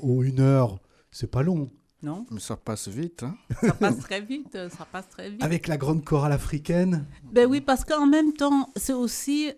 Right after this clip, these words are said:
Speaker 2: euh, une journée d'évangélisation. C'est-à-dire, c'est pas seulement une conférence, c'est pas seulement, comme vous avez dit tout à l'heure, chanter pour chanter, mais c'est aussi un espace d'évangélisation là. Et c'est important. C'est aussi avec la louange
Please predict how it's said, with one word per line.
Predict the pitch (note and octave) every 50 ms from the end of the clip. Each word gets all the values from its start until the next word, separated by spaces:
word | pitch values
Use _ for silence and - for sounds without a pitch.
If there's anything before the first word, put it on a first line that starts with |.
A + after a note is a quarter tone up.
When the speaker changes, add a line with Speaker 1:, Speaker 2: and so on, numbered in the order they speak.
| -
Speaker 2:
euh, | G#3 G#3+ G#3 G#3 G3+ - - -
une | A#3+ C4 C4 B3+ B3+ B3 A3+
journée | F#3 F3 F#3 F3+ F#3 F#3+ F#3 F#3+ G#3+ A3 A3+ A3+ - -
d'évangélisation. | E3 F#3 F3 E3 F3 E3+ D3+ E3 D#3+ D3 D#3 D3 D3+ D3+ C#3 - - - F3 E3+ D#3
C'est-à-dire, | D3+ - G#3 - A#3 A#3 G3+ G#3 C4+ C4+ -
c'est | - B3 A#3+
pas | - D4+
seulement | B3+ - - G#3 G#3 A3
une | A#3+ B3 A#3
conférence, | G#3+ - F3+ E3+ D#3 E3+ E3+ F3 G3 G#3 A3+ A3+ -
c'est | A3 G#3+
pas | - A#3 A3+ -
seulement, | - G3 G3+ A3 A#3 A#3 A#3 - - - - - - _
comme | - B3+ B3+ A#3
vous | A3+ A3
avez | G#3+ G3+ F#3+ A3+
dit | G#3+ G#3+ A3+
tout | - - A3 -
à | F#3+ F3+
l'heure, | F3+ F#3+ G3+
chanter | G3 - G3 F#3+ F3+ - A#3
pour | A#3+ - - A3+
chanter, | - - G3+ G3 F#3 - A#3 A#3 A3
mais | G#3 G#3 G#3+ G3
c'est | - -
aussi | G3 G3 - - B3+
un | A#3 G#3
espace | G3 F3+ - - - G#3 G3+ F#3
d'évangélisation | F#3 F3 E3 E3+ E3+ E3 D#3 E3 D#3 D#3 D3+ - D#3+ D3 - - F3 E3+ E3
là. | D#3 D3+ C#3+ C#3 _ _ _ _ _ -
Et | G#3+ A#3 A#3+ A#3
c'est | - G#3 - G#3
important. | F#3+ F3+ - G3 F#3 - - A#3 C#4 C#4+ - - - - - _ _ _
C'est | - - - A#3+ -
aussi | - A#3+ A3 - - D#4
avec | D4+ - G3+ F#3+ B3+ B3+
la | A#3 G#3
louange | G3 G3 G#3 G#3 A#3 B3 C4 B3+ - - G3+